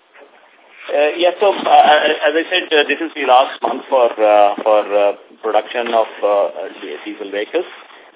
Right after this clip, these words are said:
uh, for us. And, uh, yeah, we don't have much stock as we, we, we, we, uh, sort of liquidate our stock, uh,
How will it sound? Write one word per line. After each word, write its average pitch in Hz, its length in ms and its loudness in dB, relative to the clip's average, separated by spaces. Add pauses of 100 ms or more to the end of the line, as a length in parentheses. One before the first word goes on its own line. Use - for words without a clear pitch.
uh, 113 380 4
for 107 160 2
us. 117 160 4 (480)
And, 117 380 0
uh, 120 240 4 (220)
yeah, 117 260 -2
we 127 120 -2
don't 143 180 0
have 120 160 0
much 117 240 -2
stock 120 280 0
as 113 140 2 (220)
we, 104 160 -10
we, 107 240 -12
we, 107 280 -12
we, 107 360 -14
uh, 101 240 -8 (220)
sort 104 120 -4
of 107 80 -4 (120)
liquidate 113 340 -4
our 113 160 0
stock, 107 320 -2
uh, 104 320 0